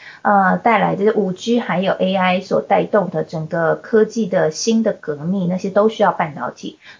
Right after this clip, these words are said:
所以对于台积电来说，它在技术的领先上面，目前看起来即便英特尔扩厂，但是还是没有办法在技术上面突破的，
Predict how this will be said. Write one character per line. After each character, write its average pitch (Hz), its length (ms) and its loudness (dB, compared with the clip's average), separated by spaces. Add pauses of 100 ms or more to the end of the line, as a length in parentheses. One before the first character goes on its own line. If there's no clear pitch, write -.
所 214 160 0
以 196 80 -2
对 196 180 0
于 190 40 -6
台 170 160 -4
积 185 100 -8
电 196 160 -2
来 160 160 0
说， 196 320 -4
它 190 240 -4
在 185 180 -2
技 185 160 -10
术 196 140 -6
的 180 160 2
领 160 220 -2
先 208 240 -2
上 196 260 2
面， 185 240 -2 (200)
目 311 100 0
前 233 120 4
看 226 200 2
起 190 80 -2
来 165 120 2
即 180 140 -6
便 214 220 2
英 208 100 2
特 220 140 0
尔 147 120 2
扩 190 320 2
厂， - 460 -6 (220)
但 202 180 0
是 208 140 -4
还 175 200 -4
是 220 120 -4
没 220 80 2
有 180 60 0
办 185 120 -2
法 160 140 0
在 156 100 2
技 180 240 -8
术 180 80 -4
上 180 200 -2
面 175 140 -2
突 - 200 -12
破 180 340 0
的， - 320 -2